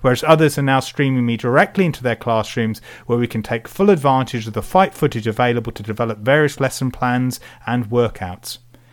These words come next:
My books, Mordred's Victory, When Parents Aren't Around, and Wrong Fu, are all available as ebooks. Now, for the first time ever, Wrong Fu and Mordred's Victory are available as paperbacks. These are new editions, including new edits, updated and additional material.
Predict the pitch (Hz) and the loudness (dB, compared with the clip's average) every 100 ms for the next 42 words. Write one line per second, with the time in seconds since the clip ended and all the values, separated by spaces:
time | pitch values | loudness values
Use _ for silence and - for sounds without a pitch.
0 | - - 135 139 139 190 190 - - - | -20 -8 2 4 4 2 2 -8 -14 -2
1 | 139 165 160 135 135 151 - 190 156 117 | 2 4 4 2 0 -2 0 0 2 -2
2 | 113 135 127 - 127 120 123 131 127 113 | -2 -2 -2 -2 -4 -2 -2 0 0 0
3 | 135 143 139 - 143 139 120 131 196 185 | 2 2 0 -2 -2 -2 -4 0 4 4
4 | 165 143 135 127 120 113 107 101 - - | 4 2 0 0 0 0 0 -4 -8 -16
5 | - - - - 123 151 156 160 156 - | -20 -20 -20 -6 0 4 4 2 -2 -8
6 | - 127 117 - 185 170 - 131 - 226 | -8 -6 -4 4 4 2 0 -2 0 0
7 | 196 147 131 - - 151 170 - 151 131 | 2 2 0 -6 0 2 2 0 0 2
8 | 131 151 135 117 - - - 151 131 131 | 2 2 2 -4 -6 -6 -4 -4 2 2
9 | 120 127 123 123 139 127 - - 196 - | 2 0 0 -2 -2 -4 -2 0 2 2
10 | 107 92 - - - - - 143 143 123 | -4 -8 -14 -20 -20 -20 -2 2 2 2
11 | 113 151 196 165 147 156 139 120 113 117 | 2 6 6 6 0 0 -2 -4 -4 -2
12 | 107 107 160 156 143 147 - 156 - 139 | 0 2 4 4 2 -2 -4 -4 0 0
13 | 131 131 127 123 - 117 110 113 101 92 | 0 -2 -2 -2 -2 -4 -2 -6 -4 -6